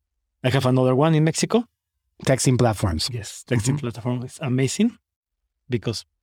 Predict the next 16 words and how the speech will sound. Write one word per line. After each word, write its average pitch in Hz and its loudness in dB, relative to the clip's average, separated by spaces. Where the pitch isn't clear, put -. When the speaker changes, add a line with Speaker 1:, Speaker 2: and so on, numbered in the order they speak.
Speaker 1:
nobody's, 135 0
nobody. 127 -2
So 120 0
it's, 123 0
we 123 -2
have 139 2
a 120 2
highly 127 2
conversion 123 2
rate 123 2
there 151 2
because 117 0
we 127 4
send 131 2
a 110 2
promotion, 185 2